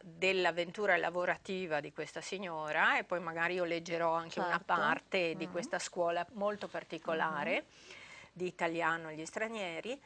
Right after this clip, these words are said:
Speaker 1: e, e poi parla anche della scoperta di una malattia e di come uscirne, eh, e di come poi arrivare a un lieto fine, perché il libro
Speaker 2: Quindi
Speaker 1: è
Speaker 2: c'è un
Speaker 1: anche
Speaker 2: lieto
Speaker 1: a lieto
Speaker 2: fine.
Speaker 1: fine.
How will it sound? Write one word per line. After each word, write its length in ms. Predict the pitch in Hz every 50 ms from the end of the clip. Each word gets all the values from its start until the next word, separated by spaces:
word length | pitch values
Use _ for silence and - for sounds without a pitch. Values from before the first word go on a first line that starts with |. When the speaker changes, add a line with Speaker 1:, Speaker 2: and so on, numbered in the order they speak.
| - - - - _ _ _
Speaker 1:
e, 480 | _ 262 269 277 277 302 330 349 - -
e 140 | - - 247
poi 400 | - - 254 202 180 190 233 311 -
parla 380 | - 214 190 185 202 240 240
anche 680 | 190 170 165 175 185 - - 302 294 247 208 196 175 170
della 640 | 175 214 214 202 196 190 180 180 170 165 175 - -
scoperta 880 | - - - 196 - - 214 202 202 202 190 - - - 165 156 151 -
di 200 | 165 160 175 165
una 160 | 165 165 165
malattia 840 | 165 175 190 233 277 - - - 196 180 165 160 170 196 233 269 - - _ _ _
e 400 | - 226 202 196 202 240 - - _
di 340 | - 185 175 185 220 214 214
come 440 | - 208 196 190 180 170 165 170
uscirne, 920 | 180 214 226 - - - 170 147 147 147 151 156 165 170 185 202 202 - -
eh, 480 | - - 175 165 156 151 151 151 147 - -
e 160 | - 226 208
di 120 | 190 214 196
come 280 | - 175 165 165 165 165
poi 300 | - 156 135 139 151 156
arrivare 640 | 165 175 175 165 160 147 151 151 147 156 170 165
a 240 | 143 - - 135 143 151 156
un 120 | 156 151 165
lieto 320 | 156 151 143 - - 139
fine, 360 | - - 175 165 160 156 143
perché 420 | 139 - 143 143 - 143 139 - - _
il 160 | - 151 151
libro 360 | 139 170 202 165 170 170 156 226
Speaker 2:
Quindi 80 | 226
Speaker 1:
è 140 | - 180 175
Speaker 2:
c'è 100 | 214 185
un 140 | 190 202 208
Speaker 1:
anche 0 |
Speaker 2:
lieto 240 | 185 175 170 - 185
Speaker 1:
a 40 |
lieto 300 | 147 156 151 147 160 -
Speaker 2:
fine. 180 | 151 - - 151
Speaker 1:
fine. 280 | - 165 151 139 -